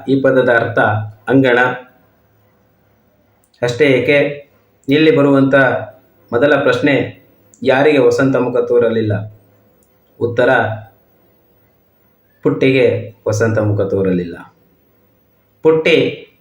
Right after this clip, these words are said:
ಏನು ಮಾಡುತ್ತಿದ್ದಾಳೆ? ಪುಟ್ಟಿ ಮುಸುರೆ ತಿಕ್ಕುತ್ತಿದ್ದಾಳೆ. ಪುಟ್ಟಿಯ ಪ್ರಶ್ನೆಗಳೇನು? ಪುಟ್ಟಿ ತನ್ನೊಳಗೆ ತಾನು ಅನೇಕ ಪ್ರಶ್ನೆಗಳನ್ನ ಕೂತ್ಕೊಳ್ಳುತ್ತಾಳೆ.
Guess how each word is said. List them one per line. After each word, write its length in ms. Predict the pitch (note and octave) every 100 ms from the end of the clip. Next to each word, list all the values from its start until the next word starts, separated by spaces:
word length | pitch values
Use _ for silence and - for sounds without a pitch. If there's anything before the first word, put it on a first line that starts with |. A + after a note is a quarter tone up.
| _ _ _ C3+
ಏನು 200 | E3+ F#3
ಮಾಡುತ್ತಿದ್ದಾಳೆ? 960 | D3+ C#3 C#3 C3+ C3+ C3+ - - - _ _ _
ಪುಟ್ಟಿ 500 | D3+ - E3 A#2+ - - - _ _ -
ಮುಸುರೆ 360 | A#2 A2+ B2+ B2+
ತಿಕ್ಕುತ್ತಿದ್ದಾಳೆ. 920 | A2 G#2+ G#2+ F#2+ F#2+ F2+ - - - _ _ _ _ _ _ _ _
ಪುಟ್ಟಿಯ 420 | D#3+ D#3+ F3 D#3+ C#3
ಪ್ರಶ್ನೆಗಳೇನು? 960 | C#3 C#3 F3+ D#3 C#3+ B2+ - A2 - _ _ _ _ _ _ _ _ _ _ _ _ _ _ _ _ _ _ -
ಪುಟ್ಟಿ 300 | A2 A#2+ G#2+
ತನ್ನೊಳಗೆ 540 | A2 A2+ A2 G#2+ G#2+
ತಾನು 340 | G#2 G#2+ G2+ F#2+
ಅನೇಕ 540 | - - G#2+ A#2+ A#2+
ಪ್ರಶ್ನೆಗಳನ್ನ 600 | - G#2+ A2+ G#2 G2+ G2
ಕೂತ್ಕೊಳ್ಳುತ್ತಾಳೆ. 840 | G2 G2 - G#2 G#2 G2 F#2+ F#2